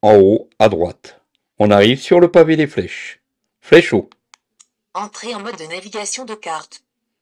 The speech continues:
Speaker 2: Lorsque disponible, montez dans les options du menu contextuel. Appuyer et maintenir, ouvrir le menu de mode de détection. Appuyez deux fois, envoyer les logs à Humanware.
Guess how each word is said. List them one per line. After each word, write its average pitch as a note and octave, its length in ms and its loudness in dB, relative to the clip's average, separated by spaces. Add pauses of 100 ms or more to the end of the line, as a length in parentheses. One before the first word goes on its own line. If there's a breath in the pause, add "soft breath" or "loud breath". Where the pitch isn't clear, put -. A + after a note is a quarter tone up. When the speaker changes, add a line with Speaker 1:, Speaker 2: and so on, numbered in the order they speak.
(520)
Speaker 2:
Lorsque F3 400 -12
disponible, F3 760 -14 (160)
montez F#3 360 -20
dans A3 120 -16
les F3+ 160 -14
options G#3 380 -10
du D#3 100 -18
menu F3 300 -14
contextuel. E3 800 -14 (920)
Appuyer E3 420 -14
et D#3 60 -12
maintenir, F3 520 -18 (280)
ouvrir A3+ 340 -16
le A3 100 -14
menu F#3 220 -16
de G#3 140 -14
mode A3 220 -14
de F3 60 -18
détection. G#3 640 -12 (1000)
Appuyez E3 400 -12
deux F#3+ 140 -14
fois, D#3+ 420 -14 (200)
envoyer G3 420 -12
les F#3 160 -12
logs A3 160 -12
à E3 60 -10
Humanware. E3+ 840 -14